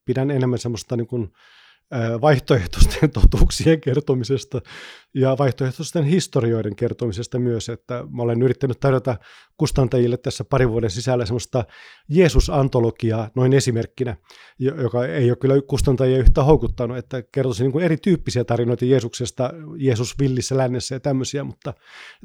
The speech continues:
tää ehkä kertoo siitä, että minkä, millä tavalla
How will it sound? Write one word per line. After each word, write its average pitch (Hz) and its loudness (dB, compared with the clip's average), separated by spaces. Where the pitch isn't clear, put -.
tää 147 4
ehkä 143 0
kertoo 139 4
siitä, 127 0
että 120 -4
minkä, 143 2
millä 180 4
tavalla 127 2